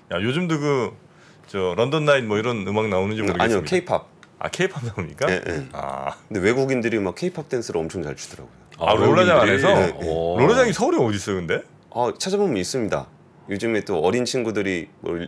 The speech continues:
Speaker 2: 인라인 타면서 롤러장을 좋아하기
Speaker 3: 음.
Speaker 2: 때문에.
Speaker 1: 오. 아, 옛날에 그 롤러 탈,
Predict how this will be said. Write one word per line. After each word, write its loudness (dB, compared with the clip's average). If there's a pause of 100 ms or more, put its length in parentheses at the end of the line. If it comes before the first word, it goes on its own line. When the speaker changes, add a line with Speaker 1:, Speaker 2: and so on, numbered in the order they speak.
Speaker 2:
인라인 0
타면서 -4
롤러장을 -2
좋아하기 -4
Speaker 3:
음. -10
Speaker 2:
때문에. -8
Speaker 1:
오. -4 (260)
아, -2
옛날에 2
그 -4
롤러 0
탈, -8